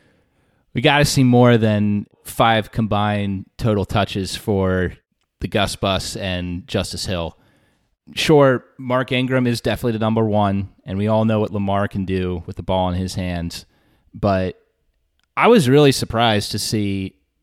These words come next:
how few touches those guys got against Arizona. I thought the game plan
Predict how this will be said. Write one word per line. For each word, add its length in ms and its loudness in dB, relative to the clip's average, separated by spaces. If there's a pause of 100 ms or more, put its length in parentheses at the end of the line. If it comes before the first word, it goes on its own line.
how 240 -4
few 240 -4
touches 440 -4
those 220 0
guys 360 -4
got 360 -4 (160)
against 420 -6
Arizona. 720 -2 (500)
I 280 2
thought 380 2 (200)
the 100 -4
game 260 0
plan 560 -2